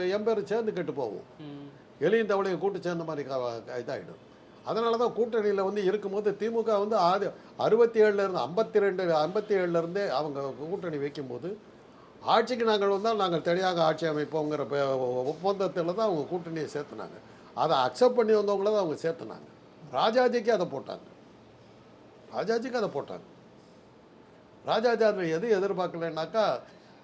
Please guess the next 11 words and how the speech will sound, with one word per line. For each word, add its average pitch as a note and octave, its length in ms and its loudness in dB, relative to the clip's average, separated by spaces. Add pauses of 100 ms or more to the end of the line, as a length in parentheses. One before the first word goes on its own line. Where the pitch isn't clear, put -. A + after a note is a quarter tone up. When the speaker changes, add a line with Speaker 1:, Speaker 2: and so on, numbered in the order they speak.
(120)
Speaker 1:
கூட்டணியில G#3 500 2
இருந்த F3+ 360 2
ராஜாஜியை E3+ 560 2
கழட்டி F3 260 -2
விட்டுட்டு E3+ 320 -2
பெரியாருக்கிட்ட E3 640 -2
போய் D3+ 200 -6
நின்ன D3 220 -6
போது D3 160 -2
தான் G3+ 120 -2
ராஜாஜி D#3+ 480 -2